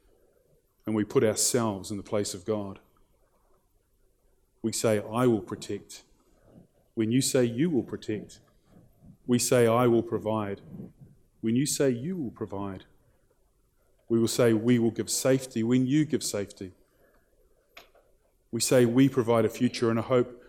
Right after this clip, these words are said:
when you are the future and the hope. So God, help us right size you.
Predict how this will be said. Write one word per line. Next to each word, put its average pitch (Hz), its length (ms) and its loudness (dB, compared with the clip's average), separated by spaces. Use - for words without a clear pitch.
when 135 200 4
you 139 280 4
are 131 320 0
the 101 80 -6
future 104 500 -10
and 95 160 -8
the 95 80 -8
hope. 90 280 -14
So - 120 0
God, 127 380 2
help 151 240 -4
us 131 180 0
right 117 220 -2
size 107 600 -6
you. 104 400 -2